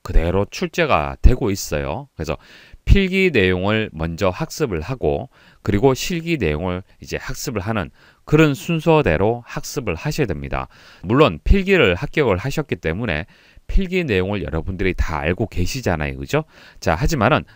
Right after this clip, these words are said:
합격을 하고 난 뒤에 어느 정도 시간이 지나면은 기억이 나지 않을 거예요. 그래서 다시 한번 필기를 복습하실 필요가 있습니다. 그래서 강의실 들어가시면은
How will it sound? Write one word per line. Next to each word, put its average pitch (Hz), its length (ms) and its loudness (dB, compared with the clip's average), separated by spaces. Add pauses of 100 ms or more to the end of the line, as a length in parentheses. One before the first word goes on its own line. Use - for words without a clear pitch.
(360)
합격을 170 640 0
하고 131 300 -4
난 73 260 -10
뒤에 98 480 0
어느 131 180 -2
정도 110 220 -4
시간이 110 420 -6
지나면은 87 640 -6 (160)
기억이 131 320 0
나지 90 280 -4
않을 69 240 -10
거예요. 69 480 -6 (300)
그래서 92 180 -2
다시 139 280 2
한번 104 380 4 (380)
필기를 151 480 6
복습하실 120 640 0
필요가 80 560 2
있습니다. 101 720 -4
그래서 80 200 -10
강의실 95 380 -6
들어가시면은 90 680 -4